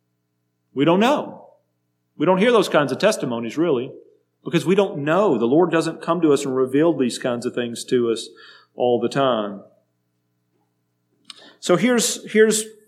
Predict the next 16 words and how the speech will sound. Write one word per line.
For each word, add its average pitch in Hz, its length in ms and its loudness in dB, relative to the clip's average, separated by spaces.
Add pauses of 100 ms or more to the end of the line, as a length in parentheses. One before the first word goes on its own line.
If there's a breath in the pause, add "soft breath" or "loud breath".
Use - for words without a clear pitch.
(120)
point 165 240 0
number 143 220 4
one, 135 260 6
and 135 100 2
then 135 100 4
we'll 135 100 4
have 135 180 2
to 131 80 -2
move 127 220 0
through 135 120 0
the 123 80 0
rest 120 280 0
fairly 117 220 0
quickly. 110 440 -2 (2250 loud breath)
For, 175 300 2
for 180 520 4